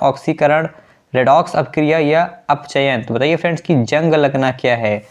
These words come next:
तो बहुत अच्छा क्वेश्चन है और बताइए कि आपके क्वेश्चन नंबर फ़ोर्टी का राइट आंसर क्या होगा।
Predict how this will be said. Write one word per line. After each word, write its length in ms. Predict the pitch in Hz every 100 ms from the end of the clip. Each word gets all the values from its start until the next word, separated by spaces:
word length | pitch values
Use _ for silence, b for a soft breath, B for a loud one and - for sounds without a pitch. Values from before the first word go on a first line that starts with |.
| b b -
तो 60 |
बहुत 160 | 117 147
अच्छा 200 | 151 170
क्वेश्चन 360 | 170 160 175
है 60 | 170
और 60 | 147
बताइए 300 | 127 147 151
कि 100 | 151
आपके 200 | 143 143
क्वेश्चन 320 | 131 127 151
नंबर 220 | 147 147
फ़ोर्टी 440 | - - 139 - 151
का 140 | 151
राइट 220 | 139 139
आंसर 260 | 131 127 120
क्या 160 | 120
होगा। 360 | 113 107 107 131